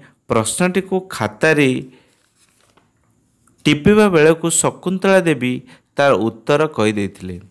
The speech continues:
ଉଣେଇଶହ ସତସ୍ତରୀରେ ଆମେରିକାର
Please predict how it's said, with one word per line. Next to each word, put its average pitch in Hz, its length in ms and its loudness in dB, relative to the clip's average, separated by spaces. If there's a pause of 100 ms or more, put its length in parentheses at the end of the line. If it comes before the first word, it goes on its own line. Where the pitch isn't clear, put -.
(600)
ଉଣେଇଶହ 120 380 2 (100)
ସତସ୍ତରୀରେ 131 1500 -2 (120)
ଆମେରିକାର 131 640 0